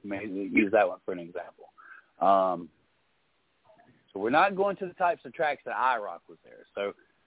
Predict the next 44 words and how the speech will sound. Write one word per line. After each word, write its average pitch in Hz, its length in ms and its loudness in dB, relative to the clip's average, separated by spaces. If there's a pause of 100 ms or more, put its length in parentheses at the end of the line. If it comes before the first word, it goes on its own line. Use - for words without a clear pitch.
(500)
as 131 180 2
we 196 240 2
explained 170 600 -4
tonight 101 500 -10
in 131 220 0
this 120 100 -4 (180)
big 139 200 2
question 127 560 -2
of 95 120 -8
what 123 280 0
is 127 340 -4
the 101 140 -10
S 117 240 0
R 107 220 -2
X 113 100 -4 (220)
series, 95 520 -2
I 110 80 -2
think 151 240 -6
that 147 120 -6
that's 151 200 2
a 160 60 -2
great 127 340 0
way 127 240 0
to 139 180 -2
open 160 320 -2
up - 240 0 (640)
for 120 160 -2
what 123 300 2
we're 143 100 -6
gonna 151 200 -6
talk 170 280 -2
about 98 380 -8 (140)
for 104 80 -18
the 98 60 -16
next 98 240 -16 (140)
few 98 140 -10
minutes, 87 380 -8
uh, 87 420 0 (460)
Taz 92 320 4
Taylor. 110 280 6 (380)
What 180 520 0
is 220 360 -4 (180)
the 95 180 -14
S 95 140 -8